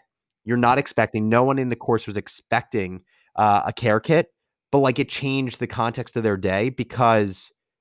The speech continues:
they were left with a certain impression, a certain feeling that this person put an extra ounce of thought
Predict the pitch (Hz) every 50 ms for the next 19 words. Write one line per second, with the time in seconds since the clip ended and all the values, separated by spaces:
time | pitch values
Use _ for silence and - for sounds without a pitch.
0 | _ _ _ _ _ 110 110 131 123 120 113 123 107 101 104 104 - - - 120
1 | 117 113 110 98 - _ _ _ 113 110 104 101 - - - 120 113 110 101 90
2 | - - 104 92 98 - - 135 135 113 113 - - 139 131 120 117 110 - _
3 | _ _ _ _ - 135 127 127 135 127 123 110 110 95 110 139 151 - - -
4 | 117 117 - 143 143 135 - - 127 113 - - - 120 - - 117 131 131 -
5 | - - 135 - - 107 113 113 113 - _ _ _ _ _ - 98 107 135 151